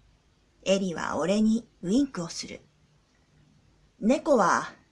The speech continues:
俺の足に頭をこすりつけ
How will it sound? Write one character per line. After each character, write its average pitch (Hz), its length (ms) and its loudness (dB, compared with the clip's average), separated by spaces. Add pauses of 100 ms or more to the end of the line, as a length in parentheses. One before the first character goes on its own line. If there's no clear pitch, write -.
(140)
俺 151 280 -2
の 190 160 -2
足 190 300 -4
に 170 160 -8
頭 226 480 0
を 175 60 -4
こ - 140 -14
す - 160 -6
り 185 120 -4
つ - 120 -16
け 156 340 -8